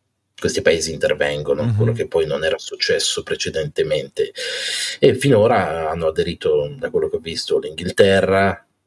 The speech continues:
Speaker 1: la Norvegia, la Danimarca recentemente, ci sono comunicati anche nostri, eh, in questo senso, la Polonia si sta muovendo anche, anch'essa in, in questo senso, quindi secondo me quando avranno raccolto abbastanza adesioni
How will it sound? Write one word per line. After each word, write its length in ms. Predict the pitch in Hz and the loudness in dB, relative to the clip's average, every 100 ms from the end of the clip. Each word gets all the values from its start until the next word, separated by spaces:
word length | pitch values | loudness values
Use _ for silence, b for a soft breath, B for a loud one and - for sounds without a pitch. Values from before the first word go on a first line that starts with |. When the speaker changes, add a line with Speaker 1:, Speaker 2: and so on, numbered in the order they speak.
| - | -12
Speaker 1:
la 80 | |
Norvegia, 720 | 78 76 82 90 87 80 90 80 | -4 0 4 4 4 2 2 0
la 80 | |
Danimarca 520 | 80 78 80 85 80 80 | -2 -4 0 -2 -2 -6
recentemente, 1000 | 76 90 - 101 92 87 - 87 80 - _ - | -8 -4 2 4 4 0 0 0 0 -6 _ -14
ci 140 | - | -8
sono 180 | - 82 | -6 -6
comunicati 560 | 82 78 76 78 - | -4 -4 -2 -4 -2
anche 240 | 76 76 101 | -4 0 2
nostri, 580 | 95 85 - - 85 78 | 4 2 -2 0 0 -2
eh, 800 | 76 _ 80 78 76 76 76 76 | -6 _ -8 -4 -4 -2 -2 -2
in 120 | 76 | -4
questo 240 | 78 - | -2 0
senso, 640 | - 78 78 76 - 76 - | 0 0 -4 -4 -2 -4 -4
la 160 | 85 76 | -4 0
Polonia 340 | 98 85 82 | 2 2 0
si 140 | 76 - | -2 -4
sta 120 | - | -4
muovendo 540 | 78 78 80 80 - | -2 -2 -4 -4 -2
anche, 460 | 76 78 - 76 76 _ B B B B B B B | -2 -4 -6 -6 -8 _ B B B B B B B
anch'essa 480 | 90 87 92 - 87 | -2 2 2 2 -2
in, 300 | 82 82 82 | -2 -2 -2
in 80 | 82 | 2
questo 240 | 117 - | 2 4
senso, 400 | - 85 80 87 | 4 2 -2 -2
quindi 280 | 101 90 92 | 0 2 2
secondo 300 | - 107 113 | 2 2 4
me 60 | 101 | 4
quando 160 | 98 | 2
avranno 240 | 90 107 101 | 4 4 4
raccolto 340 | 95 101 98 | 4 2 2
abbastanza 460 | 90 - 104 98 92 | 0 2 2 2 2
adesioni 1000 | 90 101 90 95 92 87 85 87 85 | 4 2 4 4 6 4 2 -2 -2